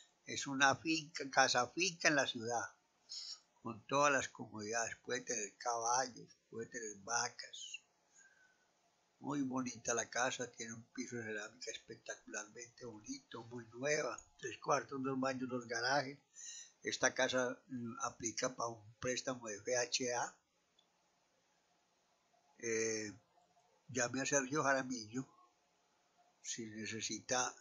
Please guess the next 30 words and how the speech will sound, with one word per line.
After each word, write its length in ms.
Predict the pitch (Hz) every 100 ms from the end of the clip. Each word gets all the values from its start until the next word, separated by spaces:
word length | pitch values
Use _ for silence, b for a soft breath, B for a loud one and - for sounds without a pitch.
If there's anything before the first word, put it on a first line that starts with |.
| -
esta 360 | 120 - 127
casa, 320 | - 110 110 131
nosotros 320 | 120 - 131
le 60 |
ayudamos 340 | 120 113 104 127
a 40 |
conseguir 420 | 123 - 104 107
el 100 | 120
préstamo. 640 | - 113 104 - 131 120 262 _ B B B B B _ _
Le 120 | - 113
ayudamos 640 | 113 117 113 110 127 131
a, 320 | 120 110 110 - - - _ _ _ _ _ - - - - B - - - - -
a, 520 | 127 123 120 120 120 - _ _ _ _ _ _ _
si 160 | - -
quiere 180 | - 127
un 100 | 131
préstamo 500 | 151 143 151 135 123
privado, 400 | - 117 117 151
le 60 | 165
ayudamos 320 | 131 117 135
con 80 | -
un 60 | -
préstamo 400 | 131 143 127 -
privado, 520 | 107 107 135 143 131
un 180 | 123 113
préstamo 500 | 131 123 135 123 -
con 120 | 120
F 240 | 107 120
H 320 | 123 - 123 127
A. 260 | 147 -